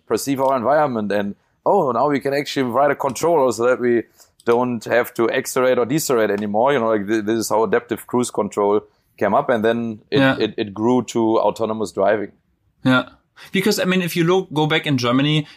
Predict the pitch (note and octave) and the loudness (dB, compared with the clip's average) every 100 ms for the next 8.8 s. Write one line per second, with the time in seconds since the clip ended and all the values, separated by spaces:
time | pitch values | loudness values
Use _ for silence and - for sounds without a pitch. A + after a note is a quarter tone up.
0 | _ - B2+ B2+ C3+ C3 C3+ C3+ C#3+ G#2 | _ -2 0 2 0 0 0 -2 -2 0
1 | B2 D3 C3+ C3+ B2 - B2+ C#3 A2+ G#2+ | -2 -2 -2 -2 -2 -2 -4 0 0 2
2 | B2 C3 C3+ B2+ A#2+ A#2+ - - A#2+ B2 | 0 0 0 0 -2 -6 -6 -2 0 2
3 | C3+ B2+ A#2+ A2 A2+ A2+ G#2 A2 G#2 B2+ | 0 -2 -2 0 0 0 0 -2 -2 0
4 | C#3 G#2+ G#2 - - G#2 G#2 G2+ G2+ - | 2 2 0 -4 0 0 2 0 -2 -4
5 | G2+ A#2 G#2 G#2 A2 B2 - - B2+ B2 | -8 -6 -4 0 0 0 -4 -2 0 0
6 | C3 B2+ B2 A#2+ B2 C3 B2 C3 C3 - | 0 0 0 0 -4 -2 0 0 0 -6
7 | - - B2 - - C3 C#3+ D#3 - _ | -16 -4 -4 -4 -4 -2 2 0 -2 _
8 | - B2 B2+ B2+ - B2 A#2 | -2 0 2 0 -2 -2 -2